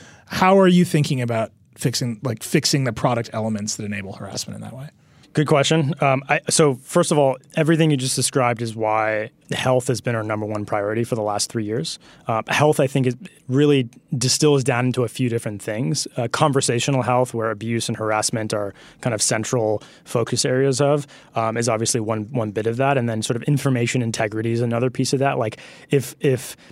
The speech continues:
Speaker 2: as a company that believes that our purpose is serving public conversation, if that conversation isn't healthy, if you can't trust the integrity of the information on it, then what is the point of the whole thing?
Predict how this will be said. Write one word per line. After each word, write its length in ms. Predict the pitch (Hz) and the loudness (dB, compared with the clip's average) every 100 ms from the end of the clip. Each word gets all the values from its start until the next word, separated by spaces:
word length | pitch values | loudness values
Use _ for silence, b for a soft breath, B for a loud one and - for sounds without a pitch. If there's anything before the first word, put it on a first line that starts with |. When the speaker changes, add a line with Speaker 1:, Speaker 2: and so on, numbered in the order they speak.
| B | B
Speaker 2:
as 120 | 156 143 | 0 2
a 40 | |
company 360 | 135 165 180 165 | 2 4 4 4
that 120 | 139 | 2
believes 400 | 127 127 131 120 | 0 2 2 0
that 80 | 120 | 0
our 80 | 120 | -2
purpose 440 | - 131 127 123 | -2 -2 0 0
is 180 | 117 110 | -2 -2
serving 320 | - 123 113 110 | 0 0 0 -2
public 280 | 113 117 | -2 -2
conversation, 560 | - 120 120 127 123 143 | 0 -2 0 -2 0 -2
if 80 | 117 | 0
that 160 | 135 | -2
conversation 500 | - 139 127 127 - - | 0 0 0 -2 -2 -4
isn't 200 | 123 110 | -4 -4
healthy, 480 | - 113 - 139 143 B B B | -2 0 2 0 -2 B B B
if 180 | 123 131 | -2 0
you 120 | 131 | -2
can't 280 | - 143 - - | 0 -2 -4 -8
trust 400 | - 139 131 - | 2 2 2 0
the 80 | 127 | 0
integrity 500 | 120 123 117 123 117 | 0 0 -2 0 -2
of 60 | |
the 40 | 113 | -2
information 500 | 113 117 107 107 143 | -4 -4 -4 -2 0
on 160 | 131 | 2
it, 160 | 143 160 B B B | 2 0 B B B
then 360 | 131 143 131 120 B B | 2 2 2 0 B B
what 200 | 120 151 | 2 4
is 140 | 151 135 | 4 2
the 80 | |
point 360 | 123 - 127 113 | 0 -2 -2 -2
of 60 | 107 | -4
the 80 | 110 | -4
whole 200 | 110 101 | -4 -4
thing? 340 | - 113 | -6 -8